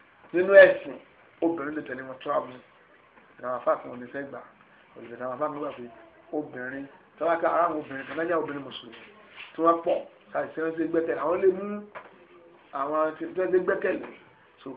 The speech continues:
látara bẹ́ẹ̀, obìnrin, obìnrin yẹn, tí wọ́n fẹ́ rìn láàrin àwọn obìnrin, ẹgbẹ́ rẹ̀, tí wọ́n dẹ̀ pọ̀, tí wọ́n jẹ́ àwọn obìnrin mùsùlùmí, tí wọ́n gbẹ́kẹ̀lé, tí wọ́n travel pẹ̀lú ọ̀pọ̀lọpọ̀ àwọn àfáà ò ní gba ilé ìwọlé. So, eléyìí òfin ni. Ṣùgbọ́n nínú òfin Ọlọ́run ọba,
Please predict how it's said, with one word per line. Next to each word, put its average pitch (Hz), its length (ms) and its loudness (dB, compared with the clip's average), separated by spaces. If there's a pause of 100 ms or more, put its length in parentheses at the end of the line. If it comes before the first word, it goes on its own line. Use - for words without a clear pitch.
(120)
látara 143 300 -6
bẹ́ẹ̀, 139 160 -6
obìnrin, 143 340 -10
obìnrin 143 440 -8
yẹn, 143 140 -10
tí 170 80 -4
wọ́n 175 280 -2
fẹ́ 185 100 2
rìn 180 180 -2
láàrin 151 260 0
àwọn 135 200 -4
obìnrin, 135 400 -10 (340)
ẹgbẹ́ 139 280 -4
rẹ̀, 135 100 -4
tí 151 80 -8
wọ́n 165 80 -2
dẹ̀ 175 120 2
pọ̀, 120 200 -10
tí - 340 -20
wọ́n - 100 -8
jẹ́ 156 100 -4
àwọn 147 80 -6
obìnrin 127 180 -12
mùsùlùmí, 151 260 -10
tí 139 80 -8
wọ́n 139 120 -10
gbẹ́kẹ̀lé, 147 340 -10 (340)
tí - 140 -20
wọ́n 127 120 -16
travel 139 220 -8
pẹ̀lú 123 180 -12
ọ̀pọ̀lọpọ̀ 131 380 -10
àwọn 135 140 -6
àfáà 156 180 -6
ò 135 120 -6
ní 120 120 -20 (640)
gba 123 200 -6 (280)
ilé 127 220 -10
ìwọlé. 120 360 -12 (440)
So, - 40 8
eléyìí 254 420 10
òfin 165 340 2
ni. 143 120 -8 (1300)
Ṣùgbọ́n 160 280 2
nínú 202 180 0
òfin 156 240 -2
Ọlọ́run 160 280 0
ọba, 135 180 -4